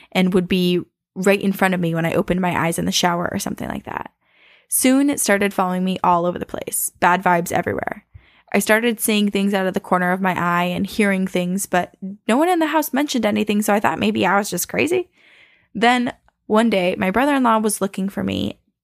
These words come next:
to ask if I would keep an eye on my niece while he ran to the store. He walked upstairs and thought he saw me standing in the bathroom.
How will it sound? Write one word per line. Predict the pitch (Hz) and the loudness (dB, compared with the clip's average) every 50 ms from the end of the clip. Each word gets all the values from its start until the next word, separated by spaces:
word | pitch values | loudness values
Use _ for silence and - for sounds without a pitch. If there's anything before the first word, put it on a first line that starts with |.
| _ _ _ _ _ _ - | _ _ _ _ _ _ -6
to | 208 - - - | -2 0 0 0
ask | 220 233 233 - - | 0 0 -2 -4 -2
if | 269 - | 0 0
I | 262 262 | 2 2
would | 247 233 233 | 2 0 -2
keep | - - 196 202 | -2 -2 -2 -2
an | 196 - - | -2 -2 0
eye | 190 190 190 | 0 0 0
on | 202 220 | 0 0
my | 240 233 | 0 0
niece | 208 180 180 196 - - | 0 0 -2 -4 -4 -4
while | 185 185 | -4 -2
he | 180 196 185 | -2 -2 -2
ran | 185 180 170 185 | 0 -2 -4 -6
to | 196 - | -6 -6
the | - | -6
store. | 202 - - - - - - - - _ | -6 -4 -4 -4 -4 -6 -6 -10 -16 _
He | _ - 240 247 | _ 0 0 2
walked | 220 220 214 254 285 - - | 4 4 4 2 0 -2 -4
upstairs | 403 392 - - - 226 190 170 160 170 202 - | -4 -2 -2 -2 0 0 0 2 0 0 -2 -2
and | - 196 202 202 202 | 0 0 0 2 2
thought | 202 196 208 220 - - - | 2 2 2 2 0 -4 -4
he | 208 214 214 | -2 -2 0
saw | 214 - - 294 302 302 | 0 2 2 2 4 4
me | 247 196 202 208 | 2 0 0 -2
standing | - - - 190 175 170 170 170 170 | -2 -4 -4 -2 -2 -2 -2 -2 0
in | 175 | 0
the | 185 | 0
bathroom. | 196 208 202 202 - - - - - - - | 2 2 2 2 0 -6 -10 -12 -12 -14 -16